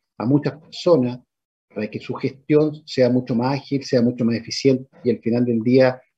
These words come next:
los, se traduzca en menores costos, se traduzca en, en, en automatizar ciertos procesos y podamos tener control de lo que a futuro puede, podríamos llamar, eh, en los distintos procesos, poder saber cuánto contamino, oye,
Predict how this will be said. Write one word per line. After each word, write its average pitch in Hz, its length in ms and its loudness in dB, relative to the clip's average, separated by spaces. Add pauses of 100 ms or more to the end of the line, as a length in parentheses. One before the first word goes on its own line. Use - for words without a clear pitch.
los, 107 200 -2 (180)
se - 180 -6
traduzca 127 480 2
en 117 80 2
menores 117 320 0 (160)
costos, 139 520 -2
se 117 80 -6
traduzca 117 580 -2
en, 113 340 -2
en, 107 300 -4
en 113 180 0
automatizar 107 640 -4
ciertos - 340 -6
procesos - 580 -2 (440)
y 123 120 -2
podamos 139 400 2
tener 139 260 2
control 151 640 4 (140)
de 110 180 -6
lo 117 140 4
que 120 80 4
a 117 80 -2
futuro 143 340 2
puede, 131 300 2
podríamos 131 400 2
llamar, 135 340 -2 (420)
eh, 107 500 -2
en 120 100 -2
los 117 140 -4
distintos 135 400 -4
procesos, 151 640 -2 (100)
poder 131 180 4
saber 139 460 2 (380)
cuánto - 200 -6
contamino, 117 720 -2
oye, 131 280 -4